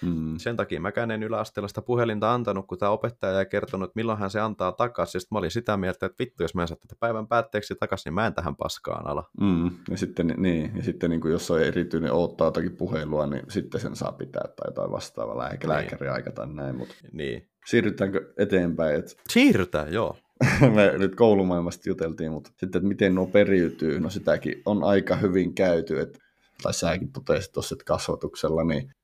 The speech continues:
Speaker 1: kyllähän se periytyy sit ihan vaan niinku s-, ihan vaan, sanotaanko näin, että suoraan koulusta työelämän kautta, ja sitten kun ihmiset alkaa lisääntyä, niin se meno on samanlaista, eikä siinä nyt sen kummempaa.
Speaker 2: Siis mulla on tästä, tota, meidän suvusta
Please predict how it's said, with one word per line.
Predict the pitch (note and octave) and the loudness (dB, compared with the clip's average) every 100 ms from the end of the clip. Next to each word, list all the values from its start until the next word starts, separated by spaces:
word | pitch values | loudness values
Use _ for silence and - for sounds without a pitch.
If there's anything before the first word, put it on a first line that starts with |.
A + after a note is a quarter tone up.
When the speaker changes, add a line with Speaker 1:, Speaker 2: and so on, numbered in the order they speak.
| _ | _
Speaker 1:
kyllähän | - F2+ G#2 | -4 -2 0
se | G#2 C#3 | -2 0
periytyy | G#2+ E2+ E2+ D#2 C#2+ C2+ | 2 2 0 -2 -4 -6
sit | - - - | -8 -14 -12
ihan | A2 E2 D#2 | -4 -4 -2
vaan | E2+ E2 | -4 -4
niinku | E2 E2 | -6 -8
s-, | - - | -8 -2
ihan | A#2 E2+ | 2 2
vaan, | E2+ | 2
sanotaanko | A#2+ G#2 F#2+ G2 | 2 2 2 0
näin, | G2 | -2
että | F2+ G#2 | -2 -4
suoraan | - F#2+ D#2+ E2+ F#2 E2 G2+ | 0 2 2 2 2 0 0
koulusta | F#2 D2 D#2+ - - | -2 -2 -8 -10 0
työelämän | A#2 G2 G2+ F#2+ F#2+ | 4 6 6 4 0
kautta, | F2+ F#2 F2+ - | 2 2 0 2
ja | F#2 | 2
sitten | F#2+ F2+ F2+ | 2 -2 -6
kun | D2 | -2
ihmiset | F#2+ F2+ G2 E2+ | -2 -2 -6 -8
alkaa | E2+ F2 E2+ | -6 -4 -4
lisääntyä, | E2+ F2+ E2 D#2+ D#2+ | -2 -4 -4 -6 -8
niin | E2 | -6
se | - | -4
meno | F#2+ G#2 G2+ | 0 2 0
on | G2+ | 0
samanlaista, | G#2+ F#2+ F2+ D#2+ C2+ - - A#2 - | -2 0 -2 -2 -6 -8 -16 -16 -14
eikä | F2 E2+ | -12 -12
siinä | - F2 | -8 -8
nyt | E2 | -8
sen | - E2+ - | -12 -14 -12
kummempaa. | F#2 D#2 B1+ G#1+ - - _ | -8 -8 -8 -12 -14 -16 _
Speaker 2:
Siis | - - C3+ B2 - _ - | -8 0 0 0 -8 _ 2
mulla | B2+ G3 C#3+ | 4 4 2
on | G#2 | 2
tästä, | A#2 A#2 - E2+ | 2 0 -4 -4
tota, | E2+ - E2 E2+ - | -2 0 0 0 -4
meidän | B2 C#3 G#2 E2 E2+ - | -2 0 -2 -4 -8 -12
suvusta | - G#2 G#2 E2 - D2 | -8 -6 -4 -8 -8 -8